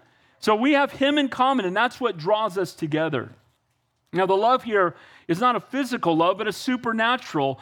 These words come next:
spiritual love, a love founded upon their mutual love for the Word of God and the God of the Word. By the way,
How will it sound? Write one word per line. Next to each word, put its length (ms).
spiritual 760
love, 280
a 40
love 280
founded 480
upon 340
their 120
mutual 500
love 240
for 100
the 120
Word 400
of 160
God 260
and 120
the 60
God 300
of 100
the 100
Word. 300
By 140
the 100
way, 300